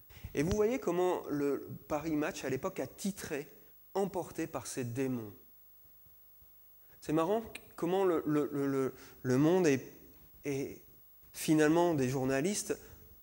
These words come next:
peuvent finalement en arriver à ce constat et cette évidence. Mais qu'est-ce qui s'est passé dans cet homme que tout le monde aimait, tout le monde appréciait ? Qu'est-ce qui s'est passé ? Il a été emporté par ses démons.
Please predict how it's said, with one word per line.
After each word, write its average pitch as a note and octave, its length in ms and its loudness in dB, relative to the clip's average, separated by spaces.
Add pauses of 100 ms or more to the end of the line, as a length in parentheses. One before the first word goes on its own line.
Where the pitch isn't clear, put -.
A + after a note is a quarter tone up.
(220)
peuvent G3 120 2
finalement G#3 580 0
en F#3 80 2
arriver D#3+ 500 2
à G#3+ 80 -6
ce - 140 -4
constat F3+ 580 -2 (400)
et - 80 -6
cette F3 240 -2
évidence. D#3+ 880 0 (120)
Mais - 80 -6
qu'est-ce - 180 -2
qui G#3+ 100 -2
s'est - 180 0
passé C#4+ 580 0 (280)
dans D3 140 0
cet F3+ 300 0
homme G#3+ 280 2 (440)
que - 80 0
tout A3+ 240 4
le G#3+ 60 6
monde G#3 260 4
aimait, A3+ 300 2
tout - 120 -4
le E3+ 80 2
monde E3+ 160 2
appréciait ? F#3+ 520 -2
Qu'est-ce - 220 -6
qui E3+ 80 -6
s'est F3 160 0
passé ? B3+ 440 -2 (1120)
Il C#3 120 0
a D3 40 4
été D#3 140 -4
emporté D#3+ 420 -4
par C#3 160 -8
ses - 160 -6
démons. B2+ 360 -2